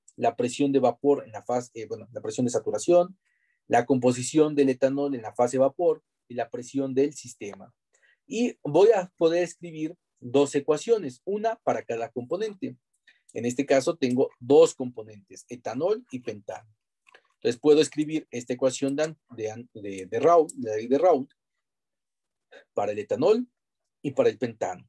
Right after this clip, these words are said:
¿Bajo qué consideraciones? Disolución ideal, mezcla de gases ideales y factor de Poynting igual a uno. Entonces, bajo estas consideraciones, aquí ya nos queda nuestra, este, nuestra ecuación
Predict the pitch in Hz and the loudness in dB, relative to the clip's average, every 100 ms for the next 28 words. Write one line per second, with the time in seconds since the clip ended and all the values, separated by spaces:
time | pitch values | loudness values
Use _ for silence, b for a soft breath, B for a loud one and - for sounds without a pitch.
0 | _ 120 117 131 165 165 165 151 139 123 | _ 0 0 0 0 0 -2 0 -2 -2
1 | 143 175 220 247 _ _ 120 113 120 117 | -2 -4 -4 -8 _ _ -18 -8 -8 -6
2 | 135 131 120 127 147 190 _ _ _ - | -4 -2 2 4 4 0 _ _ _ -6
3 | 156 160 135 110 110 113 113 104 110 139 | -4 -4 0 0 0 -4 -8 -8 2 2
4 | 165 185 - _ _ _ 127 127 123 151 | 4 0 -6 _ _ _ -2 -2 0 0
5 | 135 127 - 160 175 190 202 _ 113 110 | 0 -4 0 -2 -2 -12 -14 _ -4 -4
6 | 104 196 135 - _ _ _ _ _ _ | -4 -6 -14 -20 _ _ _ _ _ _
7 | _ - 117 117 127 120 131 147 - - | _ -2 0 2 2 2 4 2 2 -4
8 | 147 139 170 175 - 196 151 190 _ _ | -6 -6 0 0 0 -4 -6 -12 _ _
9 | _ _ 110 - 143 139 135 123 170 156 | _ _ -12 -8 0 2 2 0 2 2
10 | 160 _ 127 127 139 - 127 143 165 _ | 0 _ -4 -2 -2 -2 -2 -2 -4 _
11 | _ _ 120 - 104 101 - 127 123 123 | _ _ -10 -6 -6 -8 -8 -2 0 0
12 | 135 131 - 120 123 123 - 156 165 | 2 2 0 -6 0 0 2 -2 -2